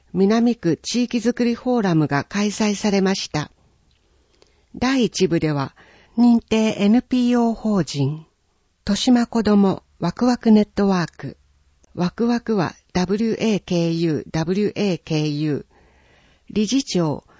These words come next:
栗林千恵子さんが講師となり、現在活動している子ども食堂や、無料の学習支援など、地域の子どもをサポートする事業を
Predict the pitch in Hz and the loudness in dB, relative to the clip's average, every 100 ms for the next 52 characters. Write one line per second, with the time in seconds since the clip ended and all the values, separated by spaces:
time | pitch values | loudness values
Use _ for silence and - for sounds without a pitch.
0 | _ - 233 262 269 226 - - - 240 | _ -6 -2 0 0 0 -4 -6 -2 -2
1 | 214 175 165 156 147 147 220 233 - 165 | -2 -2 0 -2 -2 -4 0 0 -2 0
2 | 147 143 131 107 _ _ _ _ _ - | 0 0 -4 -10 _ _ _ _ _ -10
3 | - 247 240 180 170 - 156 185 - 180 | -2 0 2 0 -4 -4 -6 -4 -2 -2
4 | - 170 170 160 - 175 208 233 233 226 | -4 -4 -2 -2 -4 0 2 2 0 -4
5 | 185 151 139 127 120 _ _ _ _ - | -2 -2 -2 -6 -10 _ _ _ _ -6
6 | 190 202 240 254 247 240 226 - - 226 | 0 2 4 4 4 2 -2 -4 0 0
7 | 214 220 208 165 156 151 127 - _ _ | 0 2 4 4 4 0 -4 -8 _ _
8 | _ _ _ - - 285 269 214 180 151 | _ _ _ -16 -2 0 2 4 4 4
9 | 160 160 160 151 151 165 - 240 226 180 | 0 4 4 4 0 -4 -2 -2 0 -2
10 | 151 151 139 139 143 131 120 | -2 -2 -2 -2 -2 -2 -4